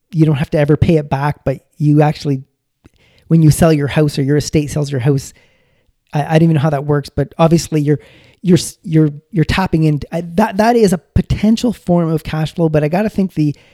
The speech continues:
people that run those reverse mortgages are winning somehow. So a lot of people are sitting around with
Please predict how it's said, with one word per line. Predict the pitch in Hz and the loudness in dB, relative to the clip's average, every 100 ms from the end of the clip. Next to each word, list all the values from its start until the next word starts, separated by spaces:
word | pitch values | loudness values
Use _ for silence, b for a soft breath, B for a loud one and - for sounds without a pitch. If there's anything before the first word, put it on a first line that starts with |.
| b | b
people | - 190 180 | -4 0 0
that | 147 | 0
run | 156 | 0
those | 160 135 | 0 -2
reverse | 139 147 - | 0 -2 0
mortgages | 143 139 135 127 | -4 -4 -4 -4
are | 131 | -2
winning | 135 143 135 | 0 0 -2
somehow. | - 147 131 135 123 _ b b b b b b b b _ | -2 -2 -2 -4 -8 _ b b b b b b b b _
So | - 196 190 _ _ _ | 4 4 4 _ _ _
a | 185 | 2
lot | 220 320 | 4 2
of | |
people | - 254 | -2 -4
are | 165 | -4
sitting | - 196 202 | 0 0 0
around | 156 147 151 156 - _ _ _ _ - | 0 0 0 -2 -6 _ _ _ _ 0
with | 160 147 - | 2 2 -2